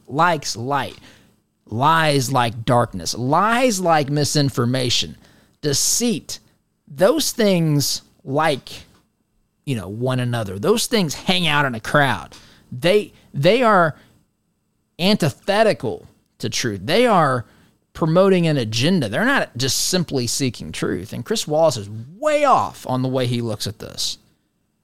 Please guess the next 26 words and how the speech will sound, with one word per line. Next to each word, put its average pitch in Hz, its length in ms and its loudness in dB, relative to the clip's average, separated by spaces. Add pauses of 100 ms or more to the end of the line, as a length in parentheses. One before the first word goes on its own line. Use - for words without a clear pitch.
(440)
You 147 100 -6
should 262 420 0
be 170 200 6
able 131 180 2
to 117 100 -6
question 127 480 0
things 127 340 2
that 131 120 -2
we're 139 140 2
told 190 760 2 (640)
are 135 140 2
truth. 202 420 0
I 247 140 2
welcome, 185 680 0 (100)
I 294 240 0
welcome 233 760 -2
someone 135 640 2 (440)
to 170 120 2
challenge. 143 920 0 (420)
I 233 60 -6
mean, 233 200 0
wh-, - 120 -10 (440)
if 220 180 0
I'm 339 240 -2
defending 262 480 2
truth, 302 520 0